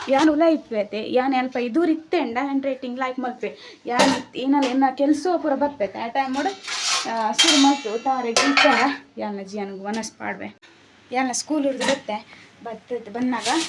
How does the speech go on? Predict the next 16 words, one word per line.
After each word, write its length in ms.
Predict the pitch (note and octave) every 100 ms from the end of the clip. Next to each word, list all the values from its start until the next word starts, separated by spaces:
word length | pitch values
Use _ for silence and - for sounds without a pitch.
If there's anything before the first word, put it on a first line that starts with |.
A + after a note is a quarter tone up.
| - -
ಬಟಾಣಿ 400 | A3+ A3 - C#4
ಪತಂ 400 | A3+ - G#3 G#3
ಬತ್ತೆ. 280 | A#3 - G3
ಅದ್ರನ್ನ 340 | G#3+ G#3+ G#3
ಫ್ಲವರ್ 380 | G3+ A3+ A#3+ C4+
ಪತಂ 320 | - A3 G#3
ಬೇಯ್ದೆ, 260 | G#3+ A3+ G#3
ಹ್ಮ್, 380 | G3+ - G#3 F#3+
ಬಟಾಣಿ 400 | A3 A3+ G#3 G3
ಕಟ್ 520 | F#3+ - - A#3 -
ಮಾಡ್ಕೊಳತ್ತೆ. 680 | G#3+ G3 F3 E3+ A3 - - - -
ಎಲ್ಲ 120 | G#3+ G#3+
ಟಿಫಿನ್ 400 | C4 C#4 C4 A3+
ಬೋಡತ್ತ 380 | A3 G3 G3 G#3
ಅಂದು 300 | G#3 G3+ G#3
ಮೂಲು, 480 | G#3 G#3 A3 D#4+